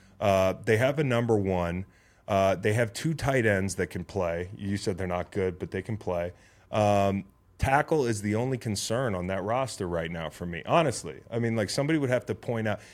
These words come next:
it's, can Aaron Rodgers be Aaron Rodgers, which I believe he still can be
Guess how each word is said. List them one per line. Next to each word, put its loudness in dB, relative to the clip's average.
it's, -2
can 0
Aaron 2
Rodgers 2
be -2
Aaron 4
Rodgers, 2
which -2
I 2
believe 0
he 0
still -2
can -4
be -6